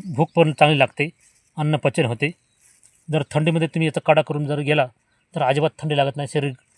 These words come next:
शरीरामध्ये उष्णता निर्माण करते. हा आहे जंगली मुंग. हा जंगली मुंगाचे झाड आहेत बघा.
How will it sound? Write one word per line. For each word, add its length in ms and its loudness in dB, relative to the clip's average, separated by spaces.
शरीरामध्ये 540 -2
उष्णता 300 -4
निर्माण 280 -2
करते. 260 -10
हा 540 2
आहे 240 4
जंगली 360 4
मुंग. 260 2
हा 100 0
जंगली 320 -2
मुंगाचे 360 -8
झाड 140 -8
आहेत 160 -8
बघा. 160 -10